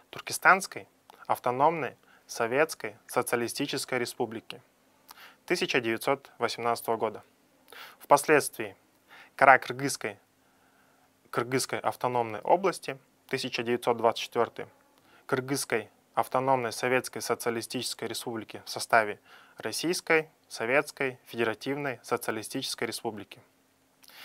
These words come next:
и Кыргызской С С Р в тысяча девятьсот тридцать шестом году. Основную роль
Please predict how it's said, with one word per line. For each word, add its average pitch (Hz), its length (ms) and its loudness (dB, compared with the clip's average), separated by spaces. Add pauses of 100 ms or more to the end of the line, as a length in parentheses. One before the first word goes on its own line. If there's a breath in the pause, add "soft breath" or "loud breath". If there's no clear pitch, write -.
(260 loud breath)
и 233 220 -2 (440)
Кыргызской 127 460 0 (120)
С - 100 -4
С - 100 -2
Р 196 200 4 (220)
в - 80 -20
тысяча 180 360 -4
девятьсот 113 520 -2 (120)
тридцать 123 300 -8
шестом 110 500 -8
году. 104 300 -6 (960 loud breath)
Основную 185 440 4
роль 226 200 6